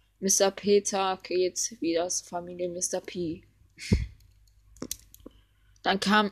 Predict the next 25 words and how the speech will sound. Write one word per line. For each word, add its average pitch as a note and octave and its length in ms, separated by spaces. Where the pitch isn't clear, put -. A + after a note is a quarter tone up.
Agent G3 460
P G#3 280
am F3+ 120
nächsten F#3 400
Tag F3+ 280
zu - 420
ihm F3+ 200
wieder F#3 420
und F3 140
hat F3+ 220
gesagt, E3+ 460
ähm, F#3 520
kann F#3+ 180
ich G3+ 320
für F#3 220
ihn E3 200
einspringen? F3 500
Hat F#3+ 340
er F#3 140
natürlich G3 460
gesagt, G3+ 340
ja, E3+ 420
sind F#3+ 240
natürlich G3 500
besser. - 400